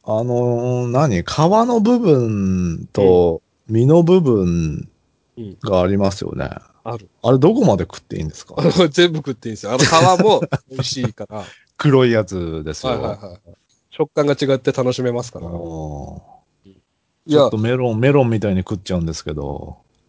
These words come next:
Speaker 2: ええ？<laughs> そういうのじゃないですよ、あれ。
Speaker 1: もうごといくってことですね。
Speaker 2: ごとですよ。っていうか、その、薄く切ってありますから、すでに。
Speaker 1: まあまあ、切ってありますけど。
Speaker 2: だから、かぼちゃの煮物、
Speaker 1: いや。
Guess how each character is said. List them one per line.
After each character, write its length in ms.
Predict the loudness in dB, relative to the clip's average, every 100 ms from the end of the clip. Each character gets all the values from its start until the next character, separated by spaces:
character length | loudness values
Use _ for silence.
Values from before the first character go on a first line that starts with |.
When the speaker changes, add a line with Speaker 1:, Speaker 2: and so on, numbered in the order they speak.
| -2
Speaker 2:
え 680 | 2 4 4 4 4 4 2
え？ 60 | -2 _ _ _
<laughs> 440 | -20 -12 -6 -4 -2
そ 360 | 0 2 2
う 40 | 2
い 120 | -2
う 40 | -4
の 80 |
じ 80 | -4
ゃ 40 | -4
な 100 | -4
い 60 |
で 80 | -6
す 140 | -10 -14
よ、 120 | -16
あ 40 |
れ。 180 | -20 -20 _ _ _ _ _ _ _ _ -20 _ _ _ -20 _ _ -14
Speaker 1:
も 200 | -4 -2
う 100 | 0
ご 180 | 4 4
と 200 | 6 4
い 100 | 4
く 140 | 0
っ 20 | -4
て 160 | -6
こ 100 | -8
と 80 | -8
で 60 | -12
す 140 | -12
ね。 180 | -10 -10 _ -16
Speaker 2:
ご 140 | -12
と 160 | -10 -10
で 100 | -12
す 160 | -20
よ。 60 | -20
っ 40 | -14
て 120 | -10
い 40 |
う 40 | -8
か、 100 | -8
そ 140 | -8
の、 180 | -6 -6
薄 240 | -8 -8
く 100 | -10
切 140 | -10 -10
っ 20 |
て 200 | -6 -4
あ 40 |
り 120 | -4 -8
ま 80 |
す 80 | -14
か 80 | -16
ら、 60 | -10
す 140 | -8
で 120 | -8
に。 100 | -12 -18 _ _
Speaker 1:
ま 200 | -4 -2
あ 60 | 0
ま 380 | -2 -4 -10 -20
あ、 40 | _ _ _
切 100 | -20
っ 20 |
て 180 | -14 -6
あ 60 | -6
り 100 | -6
ま 140 | -8
す 100 | -10
け 120 | -16
ど。 260 | -16 -16 -18 -20 -20 -20 -20 -6
Speaker 2:
だ 60 | 0
か 60 |
ら、 120 | 0
か 140 | 0 -2
ぼ 180 | -2 -6
ち 240 | _ -4
ゃ 100 | -4
の 220 | -2 -4
煮 180 | -2 -2
物、 1040 | -2 -2 -2 -4 -2 -2 -2 -2 -2 -6
Speaker 1:
い 20 |
や。 40 | -10